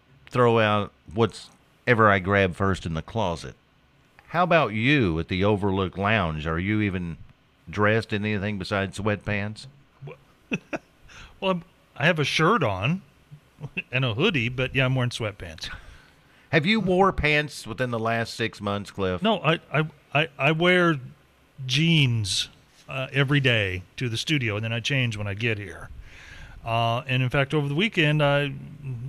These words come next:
Speaker 2: wore dress clothes for a few hours. So, yeah, I get, I wear clothes. <laughs>
Speaker 1: That's kinda strange.
Speaker 2: Why is that?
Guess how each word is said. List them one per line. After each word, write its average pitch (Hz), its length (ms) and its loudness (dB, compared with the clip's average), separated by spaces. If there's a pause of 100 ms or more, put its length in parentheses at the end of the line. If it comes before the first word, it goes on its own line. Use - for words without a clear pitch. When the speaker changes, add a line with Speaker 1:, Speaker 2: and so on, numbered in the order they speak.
(120)
Speaker 2:
wore 147 240 0
dress 147 280 0
clothes 90 400 -6
for 101 340 -4
a 87 60 -8 (200)
few 107 200 -6
hours. 85 420 -8 (100)
So, 90 320 -4 (260)
yeah, 160 180 0
I 156 80 2
get, 170 200 -4 (560)
I 156 60 -4
wear 196 180 2
clothes. 165 720 0 (300)
<laughs> - 340 -14
Speaker 1:
That's 214 260 4
kinda 160 300 6
strange. 98 720 -2 (680)
Speaker 2:
Why 165 200 -4
is 160 160 -2
that? 180 340 -2